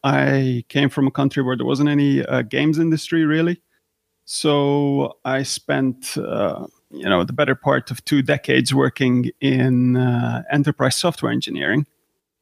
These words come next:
And then a few years ago, I decided that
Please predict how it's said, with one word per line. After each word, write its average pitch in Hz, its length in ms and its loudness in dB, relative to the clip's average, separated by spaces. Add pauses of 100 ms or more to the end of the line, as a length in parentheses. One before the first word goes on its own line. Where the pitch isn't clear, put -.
(140)
And 156 240 2
then 151 140 2
a 147 40 0
few 165 180 -2
years 165 260 2
ago, 165 480 0
I 147 120 2
decided 139 640 0
that 139 420 -2